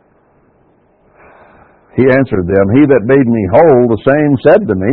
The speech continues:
'Take up your bed and walk.'" <laughs> What am I gonna do? This guy heals me, and he said to pick up my bed. He just healed me, so I picked up my bed. Then asked they him, "What man is that which said to you, 'Take up your bed and walk'?"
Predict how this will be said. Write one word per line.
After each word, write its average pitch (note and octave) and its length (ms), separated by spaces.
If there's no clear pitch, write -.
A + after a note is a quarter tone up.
'Take C3 320
up A2 100
your A#2 140
bed B2 260
and A#2 160
walk.'" F3+ 380
<laughs> - 400
What C#3 120
am C#3 100
I C3+ 60
gonna B2 240
do? A#2 180
This G2 160
guy G#2+ 200
heals C#3 320
me, G#2+ 160
and B2 160
he G#2+ 80
said A#2+ 240
to G2+ 80
pick B2 180
up A#2 140
my G2+ 160
bed. C3+ 580
He C3+ 80
just B2 240
healed D#3 300
me, A2 180
so G#2 160
I E3+ 160
picked A2+ 220
up B2 100
my D3 220
bed. F3+ 320
Then C3 160
asked D#3 300
they A#2+ 140
him, B2 160
"What A2 400
man C#3+ 400
is A2+ 160
that B2+ 220
which A#2 260
said D#3 300
to A#2 100
you, F2+ 280
'Take G#2 320
up F#2+ 180
your G2 120
bed F2+ 360
and F2+ 100
walk'?" E2+ 480